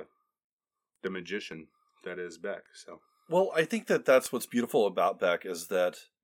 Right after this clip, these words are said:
Speaker 2: he is a chameleon, or a chameleon for some of you out there.
Speaker 1: Yeah,
Speaker 2: Um,
Speaker 1: <laughs> there it is.
Speaker 2: but he has
Speaker 1: Mm.
Speaker 2: many faces,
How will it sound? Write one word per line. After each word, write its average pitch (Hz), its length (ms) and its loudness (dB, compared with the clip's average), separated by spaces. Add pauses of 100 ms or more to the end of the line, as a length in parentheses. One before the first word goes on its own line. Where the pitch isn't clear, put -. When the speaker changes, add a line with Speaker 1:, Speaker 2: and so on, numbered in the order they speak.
(1300)
Speaker 2:
he 185 420 -10
is 110 840 2 (2250)
a - 40 -16
chameleon, 92 720 -4 (1120)
or 95 260 4 (160)
a 113 60 0
chameleon 98 720 2
for - 160 -12
some 87 200 -12
of 80 100 -14
you 82 140 -10
out 78 140 -10
there. 78 200 -10 (300)
Speaker 1:
Yeah, 90 320 -2
Speaker 2:
Um, 80 360 -10
Speaker 1:
<laughs> - 40 -20
there 92 140 -6
it 92 120 -10
is. - 60 -18
Speaker 2:
but - 160 6
he 190 380 -6
has 123 300 2
Speaker 1:
Mm. 123 40 -4
Speaker 2:
many 120 200 0
faces, - 640 -4